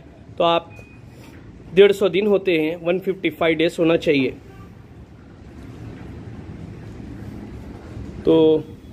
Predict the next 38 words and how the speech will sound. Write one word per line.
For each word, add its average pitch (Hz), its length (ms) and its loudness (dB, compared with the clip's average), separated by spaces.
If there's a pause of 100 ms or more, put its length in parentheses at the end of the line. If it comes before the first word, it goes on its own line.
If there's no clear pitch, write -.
(1600)
देखिए, 175 220 6
बोलने 180 320 2
का 196 120 4
मकसद 180 320 -2
यही 175 220 2
है 185 140 4
कि 190 140 0
आप 165 240 0
लोग 180 220 -2
caring 202 320 2
करिए 190 260 2
जानवरों 180 380 4
की, 202 180 -6 (580)
जब 151 140 -4
बच्चे 165 280 4
देते 180 240 2
हैं 180 100 2
बच्चों 180 280 0
को 180 80 2
अच्छी 175 220 0
तरह 175 180 4
पोंछना 165 420 -2
चाहिए। 175 280 2
उसके 170 240 0
बाद 170 260 0
में 175 80 4
मालूम 160 280 4
करिए 165 240 2
जो 156 140 0
हल्लक 156 280 -2
का 175 120 4
पानी 156 260 4
होता 170 200 2
है, 165 120 -2
ज़रा 143 160 -2
बच्चा 143 240 -4
ले 147 120 -2
ले। 156 140 -6